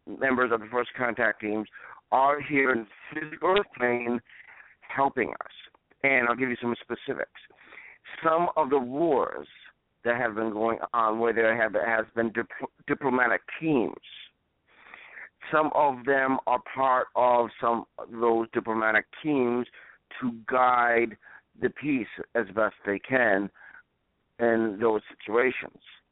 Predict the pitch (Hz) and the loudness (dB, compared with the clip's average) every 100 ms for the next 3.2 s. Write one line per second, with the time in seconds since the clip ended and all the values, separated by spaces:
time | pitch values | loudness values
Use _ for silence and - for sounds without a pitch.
0 | _ - - - - - 135 - 127 123 | _ -20 -20 -20 -20 0 2 4 4 2
1 | - 139 131 143 147 131 127 120 120 117 | -2 -2 2 2 0 0 2 4 2 2
2 | - 120 120 123 135 139 - 131 131 131 | 0 0 0 0 0 0 0 0 2 2
3 | 131 | 0